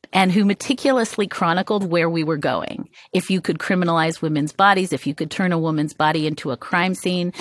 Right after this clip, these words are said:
you could start to criminalize parenting, right? Dorothy Roberts has written about this so many times.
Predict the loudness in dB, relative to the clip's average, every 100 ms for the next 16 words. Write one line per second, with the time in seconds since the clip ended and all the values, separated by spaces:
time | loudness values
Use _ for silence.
0 | -6 -2 0 0 0 0 -2 -2 0 0
1 | 2 0 -2 -4 0 0 0 0 -2 0
2 | 0 0 2 2 2 2 2 2 2 -2
3 | -8 -14 -2 0 2 0 0 2 2 2
4 | -4 -2 0 2 2 0 -2 -2 0 0
5 | -2 -4